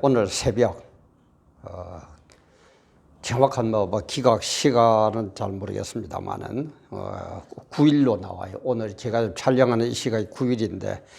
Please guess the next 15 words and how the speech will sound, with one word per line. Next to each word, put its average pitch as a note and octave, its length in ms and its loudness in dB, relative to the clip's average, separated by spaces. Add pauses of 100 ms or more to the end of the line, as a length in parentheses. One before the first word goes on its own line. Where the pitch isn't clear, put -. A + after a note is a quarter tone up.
(380)
아마 G2 160 -8
오늘 B2 220 -2
새벽쯤이어야 C3+ 800 2
된다 G#2 240 -6
그렇게 - 300 -10
짐작이 F#2+ 420 -8
됩니다. F2+ 680 -10
아, F#2 180 -10
구속영장이 A2 1040 2
기각이 G2+ 720 -4
됐습니다. - 680 -12 (1300)
저는 C#3 460 6
이걸 D#3 520 8
보면서 G#2 1040 2 (1080)
이재용 E3+ 960 8